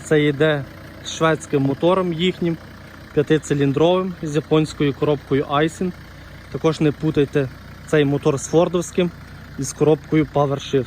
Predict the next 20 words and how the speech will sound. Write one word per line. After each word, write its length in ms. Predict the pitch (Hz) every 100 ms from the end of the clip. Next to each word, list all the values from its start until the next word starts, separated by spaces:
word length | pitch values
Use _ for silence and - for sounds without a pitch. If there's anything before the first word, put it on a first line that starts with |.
| -
Тут 140 | 151
стоїть 300 | - 156 147
надійна 440 | 143 131 160 147 135
коробка 480 | 147 165 - - 165
Aisin, 400 | 139 156 - 185 175 - - - - - -
які 280 | 139 - 156
ходять 500 | - 151 139 139 - -
по 80 | 147
сімсот, 500 | - 139 - 180 175
по 160 | 156
вісімсот 480 | 143 - 135 - 175
тисяч. 500 | - 160 151 147 - - - - - - -
Також 300 | 127 147 147
ці 180 | - 147
мотори 420 | 147 - 147 143
виходжують 680 | 135 - 147 131 131 127 - - - -
дуже 260 | 139 143 139
великі 380 | 139 143 139 131
кілометражі, 800 | - 131 127 123 131 135 180 196 - - - - - - - - - - 131
машина, 460 | 131 - 160 143